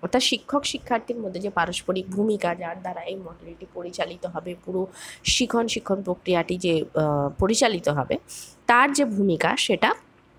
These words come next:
বর্ণনা করা থাকবে। সহযোগীতন্ত্র বা সাপোর্ট সিস্টেম। শিক্ষক বা শিক্ষিকা বিভিন্ন শিক্ষামূলক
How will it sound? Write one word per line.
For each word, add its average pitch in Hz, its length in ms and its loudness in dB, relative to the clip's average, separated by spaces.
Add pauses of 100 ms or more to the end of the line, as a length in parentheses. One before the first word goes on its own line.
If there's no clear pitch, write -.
(640)
বর্ণনা 151 480 4
করা 131 240 -2
থাকবে। - 340 -6 (800)
সহযোগীতন্ত্র 285 960 6
বা 247 180 6
সাপোর্ট - 420 4
সিস্টেম। 247 460 2 (300)
শিক্ষক 330 500 2
বা 339 100 4
শিক্ষিকা 214 520 0
বিভিন্ন 320 580 4
শিক্ষামূলক 220 640 0